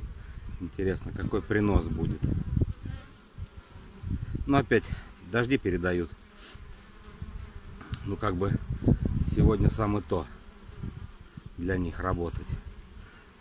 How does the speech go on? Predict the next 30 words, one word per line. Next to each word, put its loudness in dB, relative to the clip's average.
Сегодня 0
они, 2
может, 2
за 6
день 4
себе 2
на 4
неделю 2
кормов 0
натащат. -6
Да, 4
вот 2
жёлтая 6
и 2
беленькая 2
такая. -8
Комочки 0
хорошие, 2
приличные 0
идут. -8
Ну, 2
ничего, 4
я 6
пыльцу, 2
я 0
её 2
как -8
таковую 4
не 2
собираю. 2